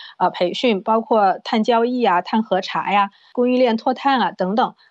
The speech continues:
都是他们比较突出的一些培训需求。所以我们自己呢，也打算推出公益性的这种科普培训课程，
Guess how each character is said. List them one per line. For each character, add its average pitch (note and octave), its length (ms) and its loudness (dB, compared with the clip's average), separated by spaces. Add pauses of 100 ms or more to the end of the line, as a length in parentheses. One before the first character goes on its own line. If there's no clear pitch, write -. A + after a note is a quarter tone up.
都 B3+ 100 -2
是 B3+ 140 -2
他 A#3+ 80 -4
们 A#3+ 180 2
比 - 80 -8
较 A3+ 180 0
突 - 180 -2
出 A#3+ 180 0
的 G3+ 140 4
一 F3+ 100 -4
些 F#3+ 180 -2
培 F3+ 160 -4
训 G#3 160 0
需 A#3+ 200 -2
求。 - 300 -4 (120)
所 C#4+ 100 0
以 D4+ 40 4
我 C4+ 120 2
们 F#3 160 -6
自 C#4 160 -4
己 G3 140 -4
呢， F3+ 200 -2
也 F#3 160 2 (120)
打 F#3 160 0
算 A3+ 180 0
推 B3 160 0
出 B3+ 160 0
公 D4 240 0
益 C4+ 80 4
性 B3 160 0
的 F#3+ 140 2
这 G#3 80 0
种 F#3 160 -4
科 - 160 -2
普 - 120 0
培 F#3 200 -6
训 B3 160 -2
课 C4 220 0
程， - 280 -6